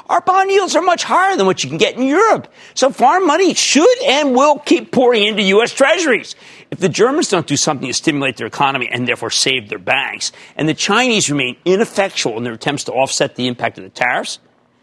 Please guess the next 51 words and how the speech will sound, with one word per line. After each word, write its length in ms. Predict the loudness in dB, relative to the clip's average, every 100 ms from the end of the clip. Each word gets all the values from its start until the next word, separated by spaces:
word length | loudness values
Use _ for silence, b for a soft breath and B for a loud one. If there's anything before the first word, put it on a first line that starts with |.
| _
we 120 | -2 0
could 140 | 0
see 200 | -2 0
yet 200 | 0 -2
another 320 | -2 -2 -2
inverted 400 | -6 -4 -4 -6
yield 240 | -6 -6 -4
curve 260 | -4 -4
fueled 340 | -4 -4 -2 -2
sell-off, 440 | 0 2 2 0 B B B
and 140 | 0
all 240 | 2 2
those 340 | 4 4 2 0
negative 540 | 0 0 2 0 0
people 320 | -2 -4 -2
will 100 | -4
come 260 | -2 -2 0
on 160 | 0 0
air 180 | -2
again 280 | -2 -2 -2
and 140 | -4 -2
tell 260 | -2 0
you, 160 | 0 0
"I 140 | 0
told 360 | -2 -2 -2 0
you, 120 | 0
I 140 | -2 -4
told 340 | -6 -6 -8
you 100 | -10
so." 380 | -8 -8 -8 -12 _ b b b -10
They 140 | -8
bore 420 | -8 -12 -10 -8
me. 220 | -10 -12 _ _ _ B B B
But 140 | -2 0
let's 200 | 0 0
dig 220 | 0 2
into 160 | 2
what 220 | 2 0 0
triggered 340 | -2 -2 -4
this 180 | -6 -2
rally, 280 | 0 0 -4
which 260 | -6 -8
crucially, 460 | -2 0 2 0 0
by 120 | -2
the 60 | -2
way, 140 | -4
began 360 | -4 -4 -4 -4
before 440 | -12 -4 0 0
the 160 | 2 -2
inversion 420 | -2 -10 -12 -14
ended. 220 | -16